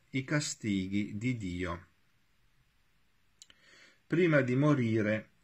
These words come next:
Mosè aveva caldamente raccomandato di osservare il patto stretto col Signore, perché il giorno in cui essi avessero abbandonato il loro Dio,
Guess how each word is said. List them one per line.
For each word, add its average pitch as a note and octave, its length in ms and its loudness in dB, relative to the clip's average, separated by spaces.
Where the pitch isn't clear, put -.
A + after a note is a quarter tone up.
Mosè C#3+ 600 2
aveva C#3+ 520 2
caldamente D3+ 840 0
raccomandato B2 1120 -2
di A2+ 180 -2
osservare A#2 1040 -2
il G#2+ 260 -6
patto A2+ 560 -8
stretto A2 640 -8
col A2 220 -6
Signore, G#2+ 840 -4
perché D#3 480 0
il C3+ 440 0
giorno E3+ 480 2
in C#3 160 0
cui A#2 480 0
essi B2+ 400 -2
avessero A#2+ 640 0
abbandonato A2+ 880 -2
il G2+ 100 -2
loro A#2 320 0
Dio, A#2 560 -2